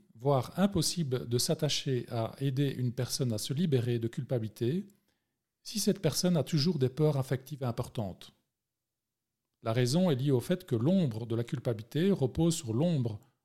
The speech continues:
de la dépendance affective qui se situe à deux étages plus bas dans la conscience. Et la libération de la culpabilité est encore plus compliquée si cette personne est actualisée au niveau de développement traditionnel,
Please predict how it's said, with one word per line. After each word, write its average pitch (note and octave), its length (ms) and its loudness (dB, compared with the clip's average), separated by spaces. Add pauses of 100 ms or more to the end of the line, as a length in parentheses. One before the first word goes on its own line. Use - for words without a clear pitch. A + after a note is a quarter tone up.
(120)
de A#2+ 60 -8
la A#2 80 0
dépendance A#2+ 500 2
affective F3 600 -2 (440)
qui D#3+ 100 -6
se D#3+ 160 0
situe E3+ 460 0
à B2+ 40 2
deux E3+ 220 4
étages D3+ 420 2
plus C#3 120 -6
bas B2+ 120 2
dans A#2+ 80 2
la A2+ 120 0
conscience. - 680 -8 (1300)
Et E3 80 0
la F3 120 8
libération F#3 480 4
de F3+ 40 4
la D3 80 2
culpabilité C#3 540 0
est F3+ 120 2
encore C3+ 300 -2
plus A#3 120 2
compliquée E3+ 600 0
si F3 160 0
cette C#3+ 200 -2
personne F3 360 0
est D3+ 180 0
actualisée C#3+ 580 0
au D3 80 0
niveau C3+ 260 2
de B2+ 80 2
développement A#2+ 460 2
traditionnel, D3+ 720 0